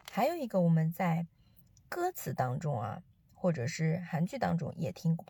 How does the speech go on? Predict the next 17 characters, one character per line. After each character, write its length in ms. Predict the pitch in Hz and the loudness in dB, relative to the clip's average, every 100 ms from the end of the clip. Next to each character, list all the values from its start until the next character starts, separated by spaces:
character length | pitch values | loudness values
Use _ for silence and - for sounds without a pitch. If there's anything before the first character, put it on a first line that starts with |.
| - | -2
到 160 | 180 165 | -2 0
过 240 | - 98 | -2 -2
的， 200 | 92 - _ - - | -2 -4 _ -20 -20
回 340 | - - 151 170 | -12 -2 0 0
头 260 | - 151 | -2 -4
看， 320 | 147 185 165 - _ | -2 -4 -4 -4 _
回 360 | - 135 131 - | -10 -8 -8 -8
顾， 260 | 269 196 - _ _ _ - _ - | -6 -6 -8 _ _ _ -20 _ -6
돌 300 | 165 160 170 | -2 0 0
아 260 | 208 214 | 0 -2
보 240 | 214 156 170 | -4 -6 -6
다， 180 | - - _ - _ _ - - _ - | -6 -8 _ -20 _ _ -20 -20 _ -6
돌 480 | 165 160 160 170 180 | 0 2 2 2 2
아 360 | 233 254 254 262 _ - | 4 2 0 -8 _ -6
보 220 | 143 147 | -4 0
다， 180 | 175 - _ _ _ _ _ - - - | 0 0 _ _ _ _ _ -20 -16 -6
嗯， 240 | 214 | -2